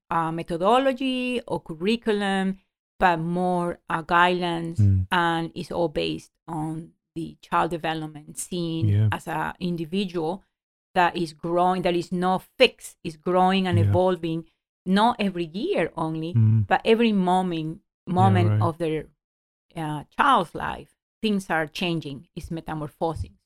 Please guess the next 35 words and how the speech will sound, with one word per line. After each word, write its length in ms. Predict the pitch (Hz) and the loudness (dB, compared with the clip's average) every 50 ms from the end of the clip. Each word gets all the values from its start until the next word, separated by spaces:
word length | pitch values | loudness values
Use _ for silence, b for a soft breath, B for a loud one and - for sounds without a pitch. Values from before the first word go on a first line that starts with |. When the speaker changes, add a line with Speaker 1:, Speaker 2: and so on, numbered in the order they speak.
| _ | _
Speaker 1:
So 460 | - 170 160 160 156 156 151 151 - _ _ _ | -4 -2 0 0 0 -2 -4 -6 -10 _ _ _
the 80 | 170 156 | -8 -8
school, 640 | - _ _ _ - 196 190 190 190 185 180 - | -8 _ _ _ -2 0 2 2 2 0 -2 -4
the, 360 | - - 165 160 156 151 151 151 _ _ _ | -4 -4 -2 0 0 -2 -4 -6 _ _ _
the 80 | 160 | -8
education 760 | 156 151 160 _ _ - 202 202 214 202 - 196 175 165 165 156 _ _ _ _ _ _ _ - | -8 -8 -10 _ _ 0 0 0 0 -2 -4 -6 -4 -4 -6 -8 _ _ _ _ _ _ _ -12
is 160 | 180 156 - | -12 -12 -12
based 400 | _ - 175 170 165 165 160 - | _ -2 0 0 0 -2 -4 -6
into 220 | 175 156 151 _ 165 | -8 -8 -8 _ -8
looking 600 | 165 180 208 220 214 _ - 185 180 175 170 165 _ _ _ _ _ _ _ _ _ - | -2 -2 -2 -2 -2 _ -8 -6 -6 -6 -8 -10 _ _ _ _ _ _ _ _ _ -6
at 100 | 170 170 | -4 -4
a 60 | 165 | -4
child 300 | - - 185 165 160 151 | -4 -2 -2 -2 0 -2
that 140 | 156 147 147 | -4 -8 -8
way. 200 | - 87 - - | -10 -12 -12 -12
So 120 | _ - | _ -2
that's 220 | 165 185 185 185 - | 0 0 0 0 0
what 120 | 202 190 | -2 -2
I 80 | 170 165 | -2 -2
said. 360 | 160 - - 160 156 156 151 _ _ _ _ _ _ _ _ _ _ | -4 -6 -6 -6 -6 -8 -10 _ _ _ _ _ _ _ _ _ _
In 120 | 196 180 | -8 -6
the 80 | 165 165 | -6 -6
kindergarten, 640 | - - 233 240 240 233 202 190 175 175 170 165 165 | -4 -2 -2 0 0 2 4 4 4 4 2 -2 -6
the 80 | 160 | -6
teacher, 640 | 160 _ - - 226 226 233 - - 202 190 185 185 _ | -8 _ -6 -4 -4 -4 -4 -6 -6 -4 -6 -6 -6 _
who 100 | 190 175 | -6 -4
is 120 | 175 160 - | -4 -6 -6
the 80 | - | -4
main 300 | 170 185 233 262 254 233 202 | 0 0 2 2 2 0 0
teacher, 320 | - 165 160 - 165 160 | -2 -8 -6 -4 -6 -6
'cause 180 | 156 - 123 - | -6 -8 -2 2
they 120 | 120 117 | 4 6
Speaker 2:
Mm. 40 | 113 113 110 | 6 6 4
Speaker 1:
usually 260 | 104 101 185 175 175 | 2 0 -2 -6 -8
have 400 | 170 170 180 170 170 165 - _ | -6 0 2 2 2 2 0 _